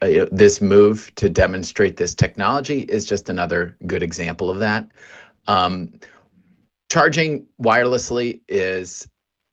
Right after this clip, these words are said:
gonna play a role in certain applications, I think, in, in transportation. Uh, the role where I see it playing the most positive,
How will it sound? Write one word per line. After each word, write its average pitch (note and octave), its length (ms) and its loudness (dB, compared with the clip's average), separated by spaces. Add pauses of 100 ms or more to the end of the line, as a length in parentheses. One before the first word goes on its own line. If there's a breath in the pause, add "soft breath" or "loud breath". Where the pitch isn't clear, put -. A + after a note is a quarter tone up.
(380)
gonna A#2 240 -4
play A#2 240 0
a G2+ 80 -2
role F#2 540 -4
in F#2+ 200 -8
certain G3+ 300 -4
applications, G#2+ 640 -4
I G2+ 80 -2
think, G#2+ 240 -6
in, F#2+ 240 -10
in F#2+ 120 -10
transportation. G2+ 840 -4 (440 loud breath)
Uh, F2 360 -4 (140)
the G2+ 200 0
role G2+ 380 6
where F#2+ 140 4
I G2 100 2
see - 320 -4
it G2+ 120 2
playing G2 320 -6
the F2+ 100 -8
most F#2 400 -4
positive, F#2 680 -4